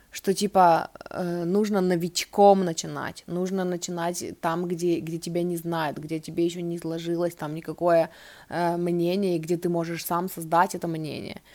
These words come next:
и что через связи от тебя будут чего-то там ожидать. «Нет, я лучше сам попробую, я лучше сам пойду, я лучше сам там везде разошлю свои резюме и попаду откуда-то с нуля, и построю себе репутацию с нуля, потому что мне так проще», да.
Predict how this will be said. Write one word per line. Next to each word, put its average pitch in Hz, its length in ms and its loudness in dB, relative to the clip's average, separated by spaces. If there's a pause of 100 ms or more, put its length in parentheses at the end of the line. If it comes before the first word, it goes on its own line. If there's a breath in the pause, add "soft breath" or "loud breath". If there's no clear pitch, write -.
(360 loud breath)
и 196 120 0
что 196 180 -2
через 196 280 -2
связи 190 400 4
от 180 180 2
тебя 185 200 2
будут 175 280 -4
чего-то 185 340 -2
там 170 220 -2
ожидать. 175 300 -2
«Нет, 185 240 -2
я 170 120 0
лучше 175 240 -2
сам 190 260 2
попробую, 165 640 0 (280 loud breath)
я 196 120 2
лучше 202 220 0
сам 190 300 0
пойду, 170 380 0 (240 loud breath)
я 190 100 2
лучше 196 240 2
сам 185 560 -2
там 170 220 0
везде 175 280 2
разошлю 175 380 -4
свои 165 240 -2
резюме 165 360 -2
и - 20 -2
попаду 170 360 -2
откуда-то 165 400 -6
с - 100 -12
нуля, 165 440 2
и 156 180 2
построю 170 500 -2
себе 165 240 -2
репутацию 160 580 -2
с - 60 -14
нуля, 165 360 -2
потому 160 320 -8
что 156 380 -4
мне 170 220 -4
так - 160 -10
проще», 170 460 0
да. 143 340 -6